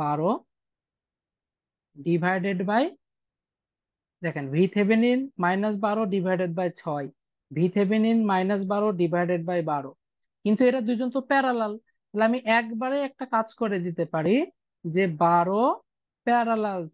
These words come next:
ছয়, একটাই হয়ে গেল। মানে দুইজনকে মিলে একটা কল্পনা করলাম, ঝামেলা শেষ। প্লাস এর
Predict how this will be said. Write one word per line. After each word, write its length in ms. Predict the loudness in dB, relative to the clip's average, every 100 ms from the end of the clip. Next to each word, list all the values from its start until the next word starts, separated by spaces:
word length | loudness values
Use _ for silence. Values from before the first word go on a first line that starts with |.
| -16
ছয়, 300 | -12 -10 -12 -20 _ 0 0
একটাই 340 | 2 4 6 6
হয়ে 140 | 2 -2
গেল। 100 | -6 0
মানে 120 | 2 6
দুইজনকে 380 | 6 6 2 2
মিলে 140 | 4 4 2
একটা 180 | -2 0
কল্পনা 340 | 0 0 -4 -4 -4
করলাম, 300 | -6 -8 -10 _ _ _ _ 2
ঝামেলা 380 | 4 4 4 2 0
শেষ। 180 | -12 -14 -20 _ _ _ _ _ _ _ _ _ _ _ 4
প্লাস 500 | 6 6 6 4 2 -10 _ _ _ _ _ _ _ _ _
এর 100 | 6